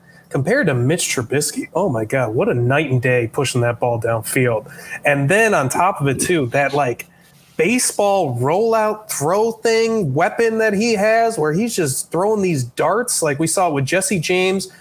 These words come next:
What was it, against San Francisco do that? And then we see it this week with Darnell Mooney on the, uh,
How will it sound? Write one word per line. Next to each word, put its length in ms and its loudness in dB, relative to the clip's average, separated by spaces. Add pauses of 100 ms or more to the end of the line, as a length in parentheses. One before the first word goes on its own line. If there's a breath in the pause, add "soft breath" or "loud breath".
(120 loud breath)
What 100 0
was 100 0
it, 60 2
against 240 0
San 180 0
Francisco 560 -2
do 220 0
that? 280 2
And 100 0
then 120 0
we 80 0
see 200 0
it 140 0
this 240 0
week 220 0
with 140 -2
Darnell 340 2
Mooney 380 0
on 100 0
the, 180 -2 (460)
uh, 300 0